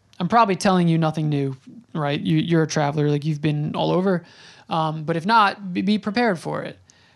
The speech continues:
Um, that's how the water goes down in the toilet, and that's how you're showering is, is, is through that barrel.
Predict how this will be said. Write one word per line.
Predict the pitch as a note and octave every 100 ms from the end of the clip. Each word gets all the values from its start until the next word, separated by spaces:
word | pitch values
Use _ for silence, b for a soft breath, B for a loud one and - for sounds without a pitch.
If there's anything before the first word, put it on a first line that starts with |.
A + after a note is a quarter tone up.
| b
Um, | E3+ D3+ D3+ D3 C#3+ E3+ - _ _ _ _ _ _ -
that's | D#3
how | - D#3 D#3 - - - _ _ -
the | D3
water | D3+ F#3
goes | F3+ E3
down | F3
in | E3
the | E3+
toilet, | A#3+ B3+ A3+
and | E3+
that's | E3 E3 - -
how | G3+ D#3+ D#3+ D#3
you're | E3 D3
showering | E3+ D3+ D3 -
is, | - -
is, | E3 C#3+ -
is | D#3 -
through | D#3+
that | D3+ -
barrel. | F#3+ E3+